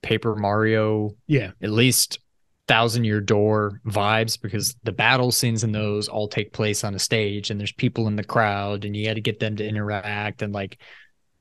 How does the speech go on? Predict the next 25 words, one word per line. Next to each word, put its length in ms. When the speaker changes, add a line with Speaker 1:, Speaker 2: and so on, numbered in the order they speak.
Speaker 1:
it, 60
it 320
kinda, 480
I, 400
I'm 140
sure 200
it 60
has 140
nothing 400
to 80
do 160
with 120
Paper 280
Mario. 420
It 120
didn't 280
look 220
like 160
Paper 240
Mario, 320
but 240
I 640
am 100
definitely 500
intrigued. 640